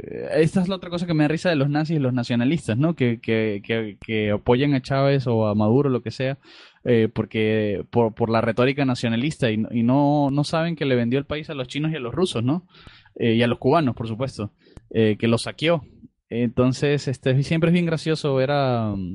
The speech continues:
a la izquierda caviar, pero también ver a la, a la completa desubicación de la derecha, de la otra derecha, de la extrema,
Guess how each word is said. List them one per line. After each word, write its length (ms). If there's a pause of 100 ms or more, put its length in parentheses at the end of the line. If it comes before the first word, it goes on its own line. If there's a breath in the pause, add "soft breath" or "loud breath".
(360)
a 100
la 80
izquierda 440
caviar, 420
pero 160
también 260
ver 100
a 60
la, 320
a 40
la 120
completa 460
desubicación 680
de 80
la 140
derecha, 720
de 80
la 140
otra 180
derecha, 380
de 100
la 140
extrema, 460